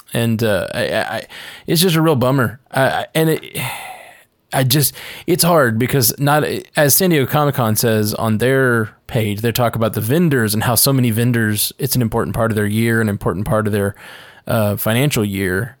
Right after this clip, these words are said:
Uh, but also, like, from a fan perspective, it's a really important part. Like, all these cons are a big, important part of us connecting as fans. Um,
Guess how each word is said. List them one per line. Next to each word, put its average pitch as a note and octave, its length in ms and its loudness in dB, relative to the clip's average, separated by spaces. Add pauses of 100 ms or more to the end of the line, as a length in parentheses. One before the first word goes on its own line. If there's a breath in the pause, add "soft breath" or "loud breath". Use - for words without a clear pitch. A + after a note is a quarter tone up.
Uh, G#2+ 260 0 (300)
but C3+ 220 0
also, C3 580 2
like, G#2 520 -4 (1200 soft breath)
from C3+ 440 0 (160)
a B2 100 -6
fan F#3+ 380 2
perspective, - 580 -4
it's - 120 -6
a C3 40 -2
really F#3 160 4
important B2 480 -2
part. B2+ 400 -2 (340)
Like, C3 220 0
all F#3 220 4
these D3 160 2
cons B2 420 0
are G#2+ 60 2
a G#2+ 40 0
big, A2+ 240 -2 (340)
important A2+ 440 -2
part - 260 -2
of A#2 140 -6
us - 240 -2
connecting G#2 560 -2
as F#2+ 120 -4
fans. G#2 680 -2
Um, A2 480 -2